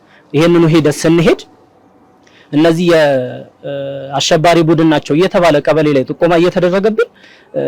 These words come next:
ከአንድም ሁለት ቦታ፣ እ፣ ተነስተን መኖሪያ ቤት ሁሉ እያስቀራን ከዛም ተባረናል ማለት ነው። አሁን ደግሞ በመጨረሻ ጊዜ እቺን፣ እ፣ መድረሳ ተከራይተናል። የተከራየንበት ቤት ይሄም የካፍር ነው፣ ባለቤቱ ካፍር ነው።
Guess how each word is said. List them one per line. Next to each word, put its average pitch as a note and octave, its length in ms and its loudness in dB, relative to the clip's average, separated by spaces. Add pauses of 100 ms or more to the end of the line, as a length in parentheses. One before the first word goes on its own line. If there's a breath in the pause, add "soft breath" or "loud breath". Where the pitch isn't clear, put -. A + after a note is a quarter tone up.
(200)
ከአንድም G#3 400 2
ሁለት F#3+ 240 2
ቦታ፣ F3 220 0 (240)
እ፣ E3 220 -8
ተነስተን E3+ 460 0
መኖሪያ F3+ 360 2
ቤት D#3+ 180 0
ሁሉ D#3+ 180 0
እያስቀራን E3 480 0
ከዛም F3 340 0
ተባረናል C3+ 480 0
ማለት A#2+ 240 -4
ነው። A#2 100 -20 (300 soft breath)
አሁን F#3+ 180 2
ደግሞ G#3+ 180 2
በመጨረሻ F#3 520 0
ጊዜ C#3 220 -2
እቺን፣ F3 300 0 (200)
እ፣ B2+ 160 -6
መድረሳ C#3+ 300 -2 (100)
ተከራይተናል። F3 540 0 (680 soft breath)
የተከራየንበት B3+ 840 2
ቤት D4 240 -2
ይሄም A3 280 2 (460)
የካፍር C3+ 1700 -2
ነው፣ C3+ 160 2 (300)
ባለቤቱ D#3+ 380 2 (140)
ካፍር D#3+ 340 0
ነው። G4+ 160 0